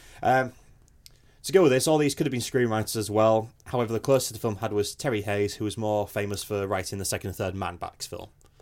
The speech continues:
Apparently he came up with a story treatment, which I'll talk about in a minute, which they did really, really like.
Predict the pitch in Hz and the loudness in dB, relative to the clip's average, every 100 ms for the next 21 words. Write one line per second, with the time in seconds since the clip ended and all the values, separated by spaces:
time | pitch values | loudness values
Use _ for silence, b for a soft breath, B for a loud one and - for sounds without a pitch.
0 | b b 110 104 107 104 101 95 92 - | b b -4 -2 -4 -2 -4 -4 -6 -4
1 | 104 92 - 92 92 - 90 98 95 95 | -4 -4 -4 -6 -6 -8 -6 -6 -4 -4
2 | 98 90 90 - 101 - - b b b | -6 -6 -8 -8 -8 -8 -10 b b b
3 | b b b _ - 107 104 104 95 95 | b b b _ -2 0 4 4 6 2
4 | 92 95 87 - - | 2 0 -4 -8 -18